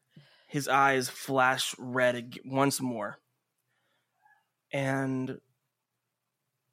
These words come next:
nothing happens. Sanders j-,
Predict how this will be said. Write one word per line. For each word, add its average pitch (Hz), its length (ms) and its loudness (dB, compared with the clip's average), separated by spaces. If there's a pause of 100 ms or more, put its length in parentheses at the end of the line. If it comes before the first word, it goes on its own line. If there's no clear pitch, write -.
(100)
nothing 196 400 0
happens. - 680 -2 (500)
Sanders 143 540 2
j-, 139 140 -6